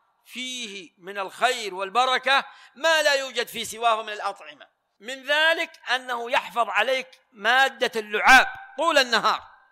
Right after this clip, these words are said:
فأن-، في مادته الجلوكوزية هذه، فأنت تحتاج إلى ما؟ إلى قراءة القرآن ولذكر الرحمن تبارك وتعالى، والتمر فيه هذه المادة، فيبقى الفم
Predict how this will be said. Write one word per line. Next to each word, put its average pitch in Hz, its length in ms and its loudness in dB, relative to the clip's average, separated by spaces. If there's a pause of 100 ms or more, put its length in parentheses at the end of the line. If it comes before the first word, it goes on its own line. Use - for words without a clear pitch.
(100)
فأن-، 247 440 -4
في 214 140 -10
مادته 240 480 0
الجلوكوزية 208 960 -2
هذه، 143 180 -8 (280)
فأنت 233 320 -2
تحتاج 247 540 4
إلى 233 320 2
ما؟ 247 220 2 (460)
إلى 208 100 0
قراءة 208 480 -2
القرآن 202 540 -2
ولذكر 185 440 -10
الرحمن 202 480 -6
تبارك 208 420 -2
وتعالى، 202 720 -4
والتمر 269 880 -4 (240)
فيه 254 480 -10
هذه 294 340 -2
المادة، 226 560 -6 (280)
فيبقى 247 800 0
الفم 233 440 -2